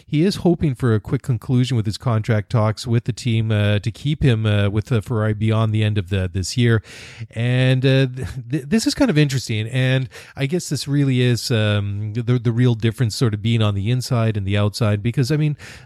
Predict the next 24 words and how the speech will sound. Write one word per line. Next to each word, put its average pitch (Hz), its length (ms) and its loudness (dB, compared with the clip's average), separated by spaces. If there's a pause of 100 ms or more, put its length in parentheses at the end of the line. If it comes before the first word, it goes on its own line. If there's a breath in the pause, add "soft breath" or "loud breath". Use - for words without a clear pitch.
Vettel 214 320 2
has 123 140 2
been 127 140 2
under 120 240 2
a 98 60 4
lot 104 240 2
of 110 80 2
scrutiny. 113 680 0
He's 92 240 2
had 98 200 0
a, 95 460 -2
a, - 20 -8
a - 20 -2
lot 113 340 -2
thrown 123 240 2
his 104 140 0
way 110 120 2
over 110 340 2
the 98 80 -4
past, 101 480 -2
uh, 98 520 2
couple 104 260 -4
of 90 100 -6
seasons. 123 540 2